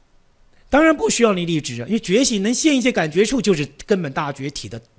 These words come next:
涅槃处嘛，大波涅槃处。但是它一定能够随缘现感觉，随缘现感觉时，在感觉之中，你就会知道有个念头叫涅槃，一定明白，你不会不明白。为什么？觉性如是。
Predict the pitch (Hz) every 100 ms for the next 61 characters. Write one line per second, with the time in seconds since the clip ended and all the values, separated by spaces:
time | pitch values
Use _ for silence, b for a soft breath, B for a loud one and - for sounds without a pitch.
0 | - 147 127 92 107 117 76 - - -
1 | 110 113 98 85 92 - _ B B B
2 | B B 277 277 254 269 262 285 302 262
3 | 233 226 208 220 220 202 135 110 101 117
4 | 131 202 240 240 196 139 127 160 208 127
5 | 131 147 147 135 131 120 117 131 139 143
6 | 110 120 127 113 127 127 95 90 123 123
7 | 95 95 101 120 98 73 - b 127 123
8 | 139 82 82 - - B B - 98 123
9 | 262 - 85 78 73 76 - 147 127 78
10 | 73 b - 104 87 101 - 87 67 67
11 | - -